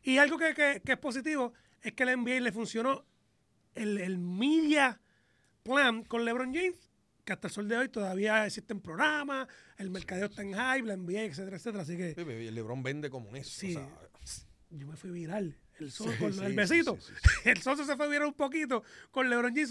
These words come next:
Speaker 1: imagínate.
Speaker 2: Sí,
Speaker 1: Ay,
Speaker 2: porque,
Speaker 1: sí.
Speaker 2: ah, recuerda que esta era, tú te puedes ir viral, o sea, tú puedes ser, a-, aparentar ser lo más grande. No necesariamente tienes que tener el mejor talento.
Speaker 1: Ya.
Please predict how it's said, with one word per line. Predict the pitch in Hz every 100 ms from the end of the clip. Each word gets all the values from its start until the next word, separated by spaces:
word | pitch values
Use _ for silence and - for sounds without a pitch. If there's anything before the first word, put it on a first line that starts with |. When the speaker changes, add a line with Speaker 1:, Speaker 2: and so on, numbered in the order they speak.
| 240
Speaker 1:
imagínate. | 220 202 233 208 180 180
Speaker 2:
Sí, |
Speaker 1:
Ay, | 202 170
Speaker 2:
porque, | 214 208
Speaker 1:
sí. | 185
Speaker 2:
ah, | 165
recuerda | 160 180 220
que | 226
esta | - 226
era, | 233 190 135 _ _ _ _ _ _ _ - _ _ _ _ _ _ _ _ _ _ _ _
tú | - -
te | 233
puedes | - 226 220 - -
ir | 202 202
viral, | 180 175 175 147 120 _ _ _ _ _
o | 135
sea, | - 120 _ _ _
tú | 156
puedes | 180 226
ser, | - 214 214 202 _ _ _ - -
a-, | - -
aparentar | 139 139 139 135 - 180 175
ser | - 185
lo | 170 143
más | 143 165 - 147 120
grande. | 143 151 151 127 98 95 _ _ _ _ _ _ _ -
No | 127 135 170
necesariamente | 196 202 202 202 208 220 175
tienes | 156 180 -
que | 175
tener | 190 180
el | 135
mejor | 113 120
talento. | 107 90 - _
Speaker 1:
Ya. | -